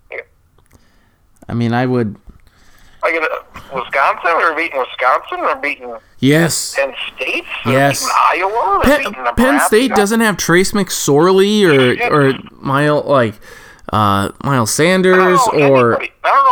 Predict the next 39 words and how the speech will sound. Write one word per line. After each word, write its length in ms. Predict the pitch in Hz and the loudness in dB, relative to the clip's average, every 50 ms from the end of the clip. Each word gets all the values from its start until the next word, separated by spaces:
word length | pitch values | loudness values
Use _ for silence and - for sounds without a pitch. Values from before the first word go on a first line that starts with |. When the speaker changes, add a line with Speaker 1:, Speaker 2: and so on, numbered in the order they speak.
| 226 196 190 185 | 0 0 -2 -6
Speaker 1:
know 0 | 160 147 | -6 -8
who, 80 | - _ _ _ | -8 _ _ _
I 80 | 147 160 | 0 2
don't 180 | 208 226 220 170 | 2 2 2 0
know 60 | 131 - 151 | -2 -4 -6
anybody 320 | 180 180 165 143 139 127 120 | -6 -6 -4 -4 -2 -2 0
that 140 | 117 117 | -2 -2
Minnesota 420 | 123 117 110 107 - 113 107 - - | -2 -4 -6 -6 -4 -4 -6 -4 -6
has. 220 | - - - - - - _ _ _ _ _ _ _ _ _ _ _ _ _ _ _ - - _ _ _ _ _ _ _ _ _ _ _ _ _ _ _ _ _ _ _ _ _ _ | -8 -10 -10 -16 -20 -20 _ _ _ _ _ _ _ _ _ _ _ _ _ _ _ -20 -20 _ _ _ _ _ _ _ _ _ _ _ _ _ _ _ _ _ _ _ _ _ _
Speaker 2:
Uh, 400 | - 170 180 175 170 170 165 165 | 2 2 4 4 4 4 4 4
the, 420 | 151 156 160 165 160 151 - - 123 139 | 2 2 0 2 2 0 0 -2 -2 -2
uh, 220 | 139 139 139 - - - - - | 0 0 -2 -4 -10 -18 -16 -6
Tyler 320 | - 170 170 190 196 175 151 | -2 0 2 2 2 0 0
Johnson's 480 | 139 156 160 180 180 - - 156 135 | 2 2 2 2 2 0 -2 -2 0
a 60 | 131 131 | 0 2
wide 200 | 123 131 131 123 | 2 2 2 2
receiver. 380 | 120 - - 135 131 127 143 143 | 0 0 0 0 0 2 2 0
You 100 | 131 117 | 0 0
probably 280 | - 131 123 117 110 | 0 0 0 0 0
should 160 | - - 117 | -2 -4 -4
get, 160 | 120 120 - - _ _ - - - - - - - - - - - | -4 -4 -4 -6 _ _ -20 -20 -20 -20 -20 -20 -20 -20 -20 -12 -4
uh, 160 | - 113 117 | -2 -2 -2
to 160 | 110 - 131 | 0 0 0
know 100 | 131 131 127 | 2 2 2
him. 80 | 123 131 | 2 2
He, 60 | 131 | 2
Speaker 1:
Yeah. 80 | 127 123 - - | 2 0 -2 -4
Speaker 2:
he 180 | - 135 135 120 | -4 -4 -4 -2
could 180 | - - 127 | -2 -2 -2
do 160 | 120 127 123 117 | 0 0 0 0
some 300 | - - 127 123 123 117 | 0 0 0 0 0 2
good 240 | 131 127 110 - - | 0 0 -2 0 -2
things. 280 | 131 131 139 139 131 | 0 0 0 0 0
They 120 | 135 127 123 | 2 2 4
have 140 | 120 117 120 | 4 2 2
a 40 | |
good, 300 | 110 131 139 135 123 - | 2 2 2 2 4 2
uh, 160 | 95 120 117 110 | 2 2 2 0
s-, 240 | 110 - - - | 0 -4 -8 -14